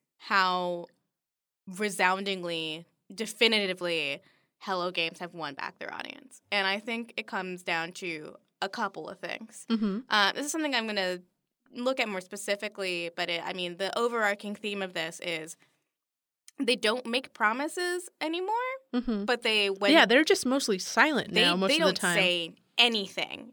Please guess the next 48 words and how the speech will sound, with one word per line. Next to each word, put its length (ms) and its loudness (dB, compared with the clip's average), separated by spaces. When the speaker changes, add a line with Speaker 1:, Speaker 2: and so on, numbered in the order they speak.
Speaker 1:
And 200 4
then 240 4
when 120 -4
they 100 -4
do 260 -4
do 180 -8
something, 760 -4
they 120 -2
fucking 600 -2
deliver 640 0
on, 100 4
Speaker 2:
Mm-hmm. 100 2
Speaker 1:
like, 200 -2
a, 220 0
uh, 100 -2
they, 140 0
like, 200 2
don't 220 2
even 220 -4
tell 200 -2
you 140 -6
how 120 -8
many 220 -8
things 280 -10
they 120 -10
have 160 -14
done 260 -12
in 120 -6
that 200 -10
way. 220 -8
Um, 120 6
Speaker 2:
Yeah, 380 8
y-, 180 -2
I 120 4
was 180 0
reading 240 0
the 80 -2
patch 360 -2
notes, 420 -2
and 360 -2
it 180 -4
definitely 380 0
didn't 220 -2
include 400 -4
everything 400 -2
that's 200 -6
actually 540 -4
in 480 -2